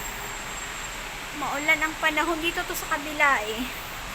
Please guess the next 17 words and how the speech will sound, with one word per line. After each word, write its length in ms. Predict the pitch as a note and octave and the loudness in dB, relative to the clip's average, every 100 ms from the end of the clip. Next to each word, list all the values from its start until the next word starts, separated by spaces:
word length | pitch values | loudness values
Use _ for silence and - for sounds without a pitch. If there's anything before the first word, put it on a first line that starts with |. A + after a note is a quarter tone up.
| - - - - - - - - - - - - | -8 -8 -6 -6 -6 -6 -6 -6 -2 0 4 6
<coughs> 80 | E4+ | 6
Ay 80 | B3+ | 6
ko, 160 | D4+ D#4+ | 4 6
naubo 320 | B3+ A#3+ B3 | 6 4 -2
tuloy 320 | A#3+ A3+ F#3 | -2 0 0
ako. 440 | G3 F#3+ - - - - - - - - - - | 0 -2 -4 -6 -6 -6 -6 -8 -6 -8 -6 -4
Kanina 320 | - D4 D4+ D4 | 0 4 6 6
pa 160 | C#4+ | 6
kasi 160 | C4+ D4 | 6 6
ako 160 | C4+ | 6
daldal 320 | C4+ C4+ B3+ C4+ | 6 4 6 4
ng 160 | C4 C4 B3 | 4 4 4
daldal. 400 | A3 A3 A#3 B3 B3+ - - - - - - - - - - - - | 2 4 4 4 0 -2 -6 -6 -8 -8 -6 -6 -6 -6 -6 -4 -2
Ay, 80 | F4 D4+ D#4 | 4 8 8
ayaw 80 | D4+ | 8
mabuksan. 560 | C#4 B3+ - - B3+ B3+ B3+ - - - G#3 | 2 0 -2 0 2 2 0 -2 -4 -4 -2
Ayan. 220 | G3 | -2